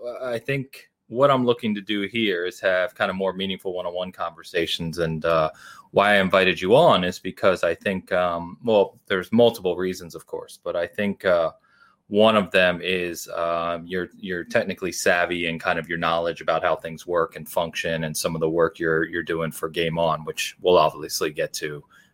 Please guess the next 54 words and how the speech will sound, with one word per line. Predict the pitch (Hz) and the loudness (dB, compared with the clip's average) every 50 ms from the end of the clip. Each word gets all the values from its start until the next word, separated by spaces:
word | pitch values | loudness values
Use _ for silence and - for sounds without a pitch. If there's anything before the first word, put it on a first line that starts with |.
| _ - | _ 0
uh, | 76 73 71 | 2 2 2
pretty | - - 101 85 82 | 2 2 0 0 0
extensively. | 78 - - - 92 85 80 76 - 76 - 73 73 71 - - - - - - - _ | -2 -4 -4 -2 0 0 0 -2 -6 -10 -8 -8 -8 -8 -10 -16 -20 -20 -20 -20 -8 _
But | - 101 92 - | 0 2 2 4
just | 147 160 156 - | 2 2 2 2
before | 156 120 113 - 139 143 139 127 | 0 0 2 4 6 8 8 8
we | 113 107 | 6 4
get | 98 104 98 | 4 2 2
to | - 92 | 2 2
Game | 90 98 95 92 90 | 2 2 2 4 2
On | 90 90 92 90 | 2 2 2 2
and, | 87 85 80 85 | 0 -4 -4 -6
and | 92 90 82 | -6 -6 -6
the | 80 | -8
kind | 80 - 95 90 87 | -6 -4 -4 -4 -4
of | 80 | -6
the | - - | -8 -2
founding | - 107 107 107 107 104 98 90 | 0 2 4 4 4 4 2 0
of | 82 85 | 0 2
that | 107 107 107 107 107 98 | 4 4 4 4 4 2
and | 95 92 | 0 -2
everything | 92 92 90 - 98 92 | -4 -6 -8 -8 -10 -8
you | 87 | -6
guys | 92 87 82 90 | -6 -6 -4 -6
are | 85 | -4
working | 85 92 95 - 98 85 | -2 -2 -2 -2 -4 -8
on, | 82 82 80 80 - _ _ _ _ _ _ - | -6 -6 -8 -8 -10 _ _ _ _ _ _ 2
um, | 95 98 95 92 90 87 85 82 - _ _ _ - | 6 6 8 8 6 4 2 -2 -10 _ _ _ -2
you | 117 110 | 0 4
know, | 101 95 98 95 - _ _ - 82 - - - - - _ - - - _ _ _ _ _ _ _ _ _ _ _ _ _ _ - | 4 4 2 0 -4 _ _ -16 -16 -16 -16 -20 -20 -20 _ -20 -20 -20 _ _ _ _ _ _ _ _ _ _ _ _ _ _ -2
your | 131 135 127 | 2 2 2
background | 117 - 131 139 151 156 - - 143 135 131 131 123 | 4 4 4 4 4 4 2 2 2 4 4 4 2
in | 117 107 98 | 2 0 2
gaming, | 92 104 107 110 113 113 117 117 120 | 2 0 2 2 2 2 2 2 2
I | 113 104 | 2 2
know | 104 107 | 2 0
we | 107 107 104 | 0 0 0
talked | - 120 110 - - | 0 0 0 0 -2
a | 92 | -6
little | 87 95 107 107 101 | -6 -4 -2 -2 -2
bit | 101 107 107 104 | -2 -2 0 0
about | 104 98 - 101 98 98 98 95 - 107 | 0 0 0 2 2 2 2 0 -2 -6
when | 107 101 95 | -6 -4 -4
you | 95 | -2
were | 95 95 | 0 0
on | 98 92 | 0 0
Big | - 98 92 - | -2 -4 -6 -2
Cast | - 101 95 92 - - | 0 0 2 2 0 -4
and | 90 87 | -8 -6
how | 92 | -4
you | 92 92 87 | -4 -4 -2
got | 92 90 87 90 | -2 -2 -2 -2
into | 90 90 87 - 101 92 | -4 -6 -6 -4 -2 -2
it, | 92 90 | -2 -2